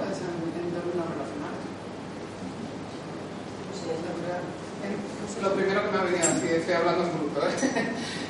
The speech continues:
Eh, en términos relacionales. O sea, que creemos relaciones y también sistemas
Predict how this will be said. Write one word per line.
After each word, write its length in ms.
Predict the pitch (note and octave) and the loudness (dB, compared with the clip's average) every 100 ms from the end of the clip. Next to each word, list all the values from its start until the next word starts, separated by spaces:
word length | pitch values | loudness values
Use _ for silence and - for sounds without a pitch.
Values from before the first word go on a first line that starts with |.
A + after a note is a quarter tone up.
| - | 0
Eh, 400 | F#3 F3 F3 F3 | 4 6 6 4
en 60 | F3 | 2
términos 320 | F#3+ G3 F3 | 4 4 4
relacionales. 560 | E3 D#3+ E3 E3 E3+ C3+ | 2 0 0 0 2 0
O 340 | - - - - | -2 -6 -8 -4
sea, 80 | E3+ | -2
que 80 | F3 | 0
creemos 400 | E3+ E3 F3 F3 F3 - E3+ D3+ - | 0 0 2 0 -2 -4 -4 -4 -2
relaciones 960 | F3+ E3+ D#3+ F3 F3+ F3 F3 F3 F3 F3 | 0 0 0 0 0 2 2 2 2 0
y 40 | |
también 240 | E3 E3+ E3+ | -2 -2 0
sistemas 640 | E3 E3+ E3+ E3+ E3 E3 | -2 -2 0 0 2 0